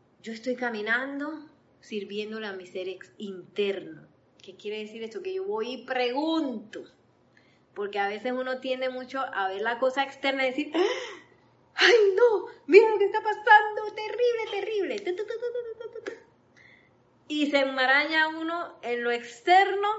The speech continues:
y se me olvidó hacer el llamado. Pero acá es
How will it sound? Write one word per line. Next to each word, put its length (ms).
y 300
se 560
me 100
olvidó 380
hacer 240
el 120
llamado. 440
Pero 200
acá 600
es 400